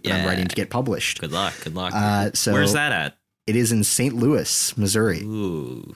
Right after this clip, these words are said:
Speaker 2: gonna see some Saint Louis City two games in M L S Next Pro?
Speaker 1: I've, I wish I had time, but unfortunately,
Speaker 2: Ah.
Speaker 1: no. Uh,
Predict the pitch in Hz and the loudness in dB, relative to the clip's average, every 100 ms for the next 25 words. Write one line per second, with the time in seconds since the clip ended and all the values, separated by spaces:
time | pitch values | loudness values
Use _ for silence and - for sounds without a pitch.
0 | - - 98 - 104 - 95 - - 98 | -12 -6 -4 -2 -2 -4 -4 -2 -2 -2
1 | - 92 95 - 110 98 90 - 113 110 | -4 -4 -2 0 -2 -4 -4 -4 -2 -2
2 | 110 113 110 117 123 104 82 101 107 107 | -2 -2 0 -2 -2 -2 -2 -2 0 -2
3 | - 110 - - 120 123 127 139 120 117 | -2 -2 -4 -4 -2 -2 -2 -4 -2 2
4 | 117 110 - - 113 123 135 143 139 127 | 2 2 -2 -4 2 2 2 2 0 0
5 | 110 85 87 95 90 92 110 110 117 110 | -2 -2 -2 -2 -2 -2 -2 0 0 2
6 | 107 85 71 - - _ 98 101 98 | 2 0 -6 -12 -18 _ -2 -2 0